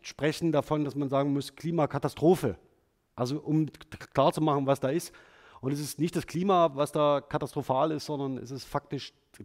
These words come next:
die Ausbeutung, ähm, der Ressourcen, die wir zur Verfügung haben. Anderes Beispiel ist der sogenannte Dieselskandal,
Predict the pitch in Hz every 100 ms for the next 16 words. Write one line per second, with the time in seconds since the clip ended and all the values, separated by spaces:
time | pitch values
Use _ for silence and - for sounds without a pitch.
0 | 135 - 160 196 - 156 147 156 143 131
1 | - _ _ 127 131 131 123 - 131 127
2 | - 185 156 117 120 110 104 92 101 87
3 | 82 82 _ _ _ - - - - _
4 | 117 180 196 - 147 160 - 160 143 135
5 | 139 143 135 127 110 175 185 160 160 151
6 | 151 156 165 170